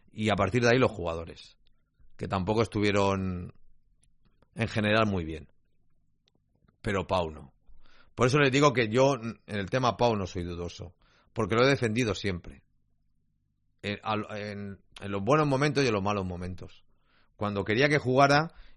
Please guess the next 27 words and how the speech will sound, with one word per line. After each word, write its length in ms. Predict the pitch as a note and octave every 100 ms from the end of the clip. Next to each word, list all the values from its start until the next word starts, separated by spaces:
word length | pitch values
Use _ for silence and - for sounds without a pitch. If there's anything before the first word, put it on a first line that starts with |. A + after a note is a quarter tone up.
| -
y 100 | G#2+
cuando 220 | A#2 G#2+
le 120 | G#2
pedía 320 | F#2 G2 B2 B2+
a 20 |
Sergio 300 | C3 G#2+ A2
González 520 | G#2 G#2+ A#2+ B2+ - _ _ _ _
que 140 | A#2
lo 80 | G2+
cambiara, 560 | F#2 F2+ F#2 F2+ D#2+ - _ - - - _ _ _
que 120 | A2+
le 100 | A#2
diera 180 | A#2 D#3+
un 100 | D3
descanso 440 | B2+ - A#2+ G#2+
anímico, 560 | G2+ G2 F2+ E2+ F2 D#2+ _ _ _ _ _ _ _ _
que 80 | A#2
era 100 | A#2+
lo 100 | A2+
que 100 | G#2
necesitaba 580 | G2 G2 F2 F2+ F2 -
Pau. 280 | E2+ E2 - _ _
Y 120 | B2
cuando 260 | A2+ A2+ A#2+
él 60 |
se 160 | E3 E3+
fue, 460 | - C3+ B2 E2+